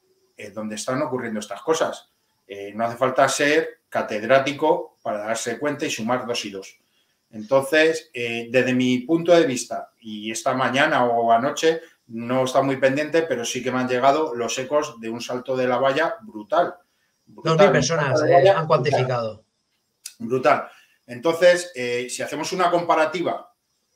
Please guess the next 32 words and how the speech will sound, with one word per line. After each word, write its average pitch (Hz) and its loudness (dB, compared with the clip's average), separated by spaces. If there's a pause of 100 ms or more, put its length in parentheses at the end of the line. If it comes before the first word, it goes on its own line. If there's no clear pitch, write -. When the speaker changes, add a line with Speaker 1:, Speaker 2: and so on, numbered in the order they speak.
(100)
Speaker 1:
con 131 -2
los 131 -2
refugiados 165 -2
ucranianos, 147 -2
que 117 -12
vienen 151 -6
siendo 151 -4
mujeres, 123 -4 (260)
niños 143 -6
y 117 -6
ancianos, 113 2 (500)
¿de 110 -8
acuerdo? 143 -2 (680)
Con 147 4
las 143 2
personas 170 -4
que 113 -12
saltan 156 0
la 151 4
valla, 156 4
que 120 -10
son 165 -6
todos 165 0
varones 131 0
en 107 -12
edad 120 -8
militar, 175 -2 (840)
pues 113 -10
hay 131 -2
que 151 0
darse 170 2
cuenta 175 0